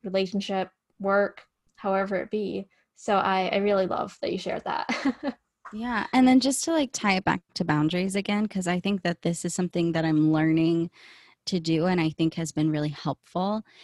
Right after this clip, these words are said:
Speaker 2: is, like, when you go in, first off, I think it's really hard to, like,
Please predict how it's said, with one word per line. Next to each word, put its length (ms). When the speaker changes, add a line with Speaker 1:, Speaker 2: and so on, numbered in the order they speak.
Speaker 2:
is, 440
like, 240
when 320
you 180
go 220
in, 220
first 240
off, 220
I 60
think 180
it's 140
really 280
hard 340
to, 120
like, 380